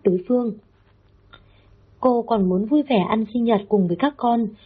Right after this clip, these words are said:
không muốn quậy đến không ai vui. "Dạ, được thôi ạ." Tô Tiểu Hinh gật đầu. Tô Tiểu Sâm thì rất thông minh, không lên tiếng.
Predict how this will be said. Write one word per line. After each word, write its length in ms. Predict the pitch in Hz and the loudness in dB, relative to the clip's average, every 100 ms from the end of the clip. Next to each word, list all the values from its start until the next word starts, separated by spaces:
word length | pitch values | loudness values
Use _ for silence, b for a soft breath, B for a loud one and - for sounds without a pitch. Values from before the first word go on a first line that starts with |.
| B | B
không 260 | - 294 | -2 0
muốn 200 | 233 208 | 0 -4
quậy 280 | 214 277 - | 0 0 0
đến 260 | 190 185 220 | -2 -2 -2
không 160 | 285 | -2
ai 200 | 226 220 | -2 -6
vui. 340 | 202 240 240 214 - _ _ _ _ _ _ | -4 -2 -2 -4 -14 _ _ _ _ _ _
"Dạ, 360 | 202 233 233 233 _ - | -2 0 -2 -6 _ 0
được 200 | 233 214 | 2 2
thôi 200 | 240 247 247 | -4 -2 -2
ạ." 180 | 240 - _ _ _ _ | -4 -6 _ _ _ _
Tô 100 | - 302 | 0 2
Tiểu 140 | 269 | 2
Hinh 240 | 185 240 233 | 2 0 0
gật 200 | 226 180 | -2 0
đầu. 300 | 220 208 202 b b b _ | 2 2 0 b b b _
Tô 100 | 302 302 | 0 4
Tiểu 160 | 214 180 | 2 2
Sâm 200 | 254 233 | 0 -2
thì 120 | 226 185 | 0 2
rất 220 | 294 - | 2 0
thông 220 | 277 233 | -2 2
minh, 240 | 240 240 208 - | 0 0 -4 -10
không 220 | - 247 | -2 2
lên 240 | 233 214 208 | 2 2 4
tiếng. 320 | 214 196 269 | 2 2 -4